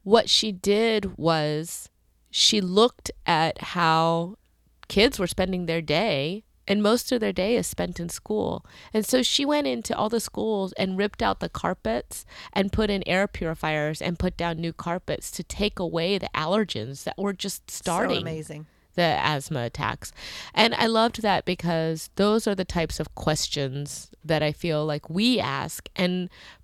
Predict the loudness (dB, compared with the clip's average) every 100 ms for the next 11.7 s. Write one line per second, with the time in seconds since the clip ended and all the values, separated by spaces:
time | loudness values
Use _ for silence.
0 | _ 2 4 2 -2 0 2 2 -2 -2
1 | 0 0 0 -2 -4 -2 -2 -4 -8 -10
2 | -8 -2 0 2 2 4 4 6 4 2
3 | -4 -4 2 2 2 -4 -4 -2 0 0
4 | -2 0 -2 0 0 0 -2 -2 -4 -4
5 | -2 0 2 2 0 0 0 -2 -6 -16
6 | -6 0 2 2 -2 -4 -8 _ _ _
7 | 0 4 4 2 _ -20 _ 0 2 2
8 | 2 0 -2 -6 2 4 6 4 2 0
9 | -2 -4 -4 -6 _ -12 -8 -4 -4 -2
10 | -2 -2 -2 0 0 0 0 -2 0 2
11 | 2 2 0 -2 -4 -6 -10